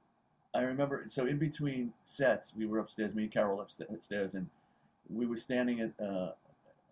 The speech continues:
I think there's a, like, a little bar up there. We were standing up there, and I said to the bartender, he was, Al-, Albert King was sitting alone at a little round table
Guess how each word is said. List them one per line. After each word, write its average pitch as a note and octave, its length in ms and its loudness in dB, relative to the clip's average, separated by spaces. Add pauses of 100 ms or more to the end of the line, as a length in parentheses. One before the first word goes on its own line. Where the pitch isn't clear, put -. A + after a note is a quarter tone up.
(380)
I - 60 -4
think - 180 -8
there's A#2+ 160 0
a, A#2 60 2
like, G2+ 140 0
a G#2 40 -4
little A2 180 0
bar F#2+ 340 4
up F#2 100 -2
there. F2+ 140 -4
We F2 80 -10
were F2 60 -6
standing F#2 380 -2
up F2 160 -8
there, E2+ 220 -2 (420)
and G2+ 320 -2 (880)
I A2 80 2
said A#2 200 -4
to G#2+ 60 -8
the G2+ 80 -6
bartender, G2+ 520 0 (920)
he C3 180 4
was, C#3 160 0 (220)
Al-, C3 260 4
Albert B2 260 0
King A#2+ 160 0
was G#2+ 120 -2
sitting A#2+ 240 -2
alone G2+ 360 0
at F2 80 -4
a F2+ 60 -4
little G#2+ 300 -2
round G2 280 -2
table F#2+ 440 -4